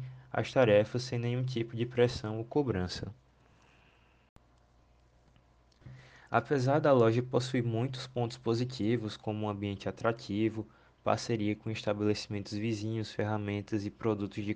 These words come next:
alta qualidade, serviço de qualidade e uma ótima localização, o fluxo de clientes ainda é baixo. Uma grande queixa das sócias, que está relacionado diretamente à alta rotatividade das parceiras,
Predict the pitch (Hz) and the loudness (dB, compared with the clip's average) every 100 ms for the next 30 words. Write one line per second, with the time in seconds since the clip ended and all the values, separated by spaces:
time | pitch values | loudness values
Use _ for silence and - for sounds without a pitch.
0 | - 104 110 - - 117 113 98 95 98 | -4 -4 -4 -6 -4 -2 0 2 0 0
1 | 101 - - - - - 131 110 113 120 | -6 -14 -20 -20 -16 -2 0 2 0 -2
2 | 113 113 110 110 101 98 101 95 101 101 | -4 2 4 4 4 2 2 0 -2 -2
3 | 98 110 123 120 113 117 110 104 101 - | 0 -2 -2 -2 -2 0 0 0 -4 -4
4 | 107 110 - - - - 127 120 - 135 | -4 -6 -8 -20 -20 -10 -6 -4 -2 -2
5 | 131 131 131 135 123 123 127 123 156 123 | -2 -4 -2 0 0 0 0 0 0 2
6 | 90 - - - _ _ _ _ - 131 | 2 0 -8 -16 _ _ _ _ -2 0
7 | 131 139 165 180 - 123 127 127 120 - | 4 4 2 0 2 2 2 0 0 0
8 | - 107 127 123 107 - 123 123 - 113 | 2 4 4 0 -8 -4 -4 -2 0 2
9 | 113 123 127 131 117 110 117 117 120 156 | 2 2 0 -2 -2 -2 0 0 0 -2
10 | 127 107 104 123 113 107 120 131 139 131 | -2 -2 -2 0 2 2 0 2 2 2
11 | 131 - - - 120 120 107 104 101 107 | -2 -8 -8 -4 -2 2 4 4 2 -2
12 | - - - - 107 117 104 | 0 0 0 0 0 0 -2